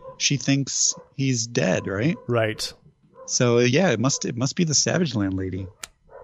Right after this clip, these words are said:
Speaker 2: Okay. <laughs>
Speaker 1: I mean, I guess. I, I have no idea. Um, anyway, I didn't know who that was referring to. But it, it gets con-, it gets Kitty all confused, which was nice. It's nice that she still has feelings for Colossus, and she's still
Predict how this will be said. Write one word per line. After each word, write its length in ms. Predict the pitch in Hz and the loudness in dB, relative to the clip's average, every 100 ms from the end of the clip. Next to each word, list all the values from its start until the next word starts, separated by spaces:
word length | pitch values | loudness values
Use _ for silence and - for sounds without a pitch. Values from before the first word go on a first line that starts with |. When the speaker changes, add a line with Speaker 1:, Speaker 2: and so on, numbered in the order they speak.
| - | -20
Speaker 2:
Okay. 340 | - 143 127 120 _ _ _ - | -8 -4 -2 -4 _ _ _ 0
<laughs> 600 | 208 - - - 196 - | 0 2 -2 0 -4 -4
Speaker 1:
I 140 | 123 113 | -2 0
mean, 160 | 120 | 0
I 60 | 110 | -2
guess. 400 | 98 110 135 139 | -4 -2 -2 -2
I, 120 | 117 113 | -4 -2
I 60 | 113 | 0
have 200 | 110 113 | 0 0
no 140 | 104 98 | 2 2
idea. 380 | 92 92 90 - - - - | 0 0 -2 -6 -16 -18 -2
Um, 520 | - 120 110 113 107 - _ - | 2 4 4 0 -2 -8 _ -2
anyway, 260 | 139 143 123 | 2 4 6
I 80 | 135 | 4
didn't 160 | 147 | 2
know 140 | 127 120 | 0 -2
who 120 | 120 | -2
that 180 | 113 110 | -2 -2
was 160 | 107 98 | -4 -6
referring 320 | 101 104 98 | -6 -6 -4
to. 220 | 101 95 - - - | -4 -6 -10 -18 0
But 160 | 143 | 2
it, 120 | 151 - - | 2 0 -10
it 200 | 135 117 - - | -6 -6 -8 -6
gets 200 | 156 - | -4 -2
con-, 300 | 156 131 - | -2 -2 -4
it 180 | 117 - | -8 -2
gets 340 | 165 - - _ _ | -2 -2 -6 _ _
Kitty 260 | - 139 127 | 0 4 6
all 120 | 117 | 4
confused, 480 | 113 98 101 101 101 | 0 -2 -2 -2 0
which 140 | 165 | 2
was 160 | 185 - | 2 0
nice. 320 | 90 92 - - _ _ _ _ | -2 -2 -4 -8 _ _ _ _
It's 240 | 123 117 123 | -4 -2 0
nice 200 | 123 120 | 0 2
that 100 | 107 | 2
she 120 | 107 | 0
still 220 | - 104 | 0 0
has 240 | 98 95 - | 0 -2 2
feelings 380 | 113 113 107 104 | 2 4 2 0
for 100 | 110 | 0
Colossus, 520 | 110 101 104 104 - | 2 2 0 0 0
and 120 | 98 | 2
she's 180 | - - | 0 0
still 320 | - 101 95 | 0 0 -2